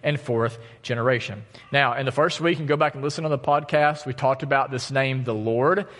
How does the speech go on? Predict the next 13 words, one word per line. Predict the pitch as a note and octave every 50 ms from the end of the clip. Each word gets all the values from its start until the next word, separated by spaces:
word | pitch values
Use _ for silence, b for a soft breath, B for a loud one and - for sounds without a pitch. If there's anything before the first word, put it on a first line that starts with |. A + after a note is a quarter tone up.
| B B B
Last | - A#2+ A#2+ A#2+ C3 D3+ D3+ - -
week, | D#3 E3 F3+ E3
we | D#3+
talked | D3 D3 C3
about | D3 D#3+ D#3+ D3
God | C#3 B2+ C3 C3+ C3+ C3+
as | - C3+ C3 B2 A#2+ -
compassionate | - - C3 G#2+ - - C3+ B2+ C3 - - D3 C#3 C3+ -
and | C3+ A#2+ A#2
gracious. | G#2+ A#2 A#2 A#2+ B2+ - F#3+ G#3 G3+ - - B B B B B B B
But | C#3 C#3 E3+ E3+ D#3+ - - D#3 B2+
this | B2 F#3+ G#3 - -
week, | - C3 A#2+ G#2+ - - -